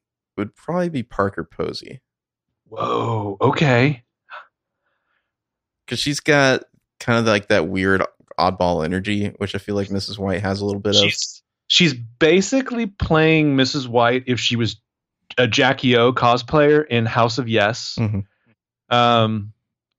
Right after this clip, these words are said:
Speaker 2: I feel like it's a shame that Jacob Clifton doesn't listen to our podcast, 'cause he and I would be high-fiving through the internet over this. But, like, yeah, I, I don't know about now.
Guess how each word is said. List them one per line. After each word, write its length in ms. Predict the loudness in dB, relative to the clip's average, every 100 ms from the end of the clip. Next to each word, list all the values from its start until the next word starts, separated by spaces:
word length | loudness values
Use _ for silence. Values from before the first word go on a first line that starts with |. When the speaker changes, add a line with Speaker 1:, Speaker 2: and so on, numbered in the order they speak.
| _ _ _ _ _ _
Speaker 2:
I 260 | 0 2 0
feel 360 | -2 -4 2 4
like 140 | 4
it's 100 | 0
a 40 |
shame 260 | 0 2 2
that 60 | 2
Jacob 300 | 0 -2 0
Clifton 240 | -2 -2
doesn't 140 | -4 -4
listen 180 | -4
to 40 | -2
our 60 | 0
podcast, 520 | 0 0 0 0 -2
'cause 120 | -8
he 120 | -4
and 80 | -2
I 80 | 0
would 80 | -2
be 80 |
high-fiving 640 | -2 -2 2 2 2 2 -2 -6
through 140 | -2 -2
the 80 | 0
internet 260 | 0 0
over 160 | 2 4
this. 220 | 2 2
But, 240 | 2 2 4
like, 300 | 2 2 -8 _ _ -20 -20 -6
yeah, 260 | 2 4 6
I, 240 | 4 2 2
I 100 | 2
don't 180 | 4 4
know 220 | 4 4
about 340 | 4 2 2
now. 760 | 0 0 2 2 2 2 0